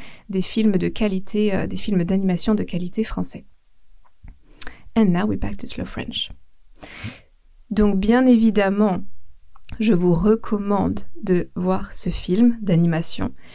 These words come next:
Il est parfait pour les enfants, mais aussi pour les adultes. Vraiment, il y a plusieurs niveaux de compréhension. Et, hum, Michel Oslo a fait d'autres films d'animation après ça, qui sont tous très différents,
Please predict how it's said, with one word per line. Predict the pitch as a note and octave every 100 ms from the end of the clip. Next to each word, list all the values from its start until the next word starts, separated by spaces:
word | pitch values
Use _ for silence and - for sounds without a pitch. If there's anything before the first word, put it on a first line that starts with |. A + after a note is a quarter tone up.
| - - -
Il | G#3+ F#3
est |
parfait | F#3+ - A#3+ - - F#3+ G3+
pour | - B3
les | A3 G3+
enfants, | G3 G3 G3 G3+ C#4 -
mais | G3+ F#3 G#3+
aussi | A3 - A3 A3+ - -
pour | G#3
les | F#3+ F#3+
adultes. | F3 E3 - - - - - - -
Vraiment, | F#3 G3+ G#3+ G#3+ A#3 - - -
il | G3 F#3
y | F#3+
a | F#3
plusieurs | G3+ - G#3+ G#3 G#3+ G#3 G#3+
niveaux | G#3 A3 G#3 A3 A3
de | F#3
compréhension. | - - B3 A#3+ - G#3 E3+ E3+ - G#3+ G4 - - - - - - - - G#3+
Et, | G#3 G3+ F#3+
hum, | F3+ E3+ E3+ E3+ -
Michel | A3+ - B3+ -
Oslo | F#3 - G#3+ B3 D4+ -
a | G3
fait | G3 G3 F#3+
d'autres | A3+ F4+ - - -
films | - G#3+ C#4 G#3+ F#3+ -
d'animation | F3+ F3 E3 D#3+ - A#3+ F#4 - -
après | G3+ - -
ça, | - G3+ C4+ - - - - - -
qui | A3+
sont | - A3+
tous | - E4+ - - -
très | - C4
différents, | A#3 A3 G#3 F#3+ -